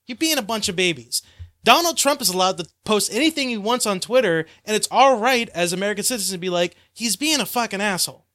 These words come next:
He's being a fucking asshole." So they can say whatever they want, but it's all right to say,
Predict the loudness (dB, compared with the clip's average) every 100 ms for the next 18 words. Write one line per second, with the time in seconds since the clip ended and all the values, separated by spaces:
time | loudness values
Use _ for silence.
0 | _ -8 -6 -4 -4 -2 -4 -2 -2 -2
1 | -4 -8 _ -20 _ _ _ _ _ -2
2 | 2 2 4 0 2 4 6 6 6 4
3 | 4 0 0 0 0 -4 -4 -2 0 2
4 | 0 0 -2 0 2 2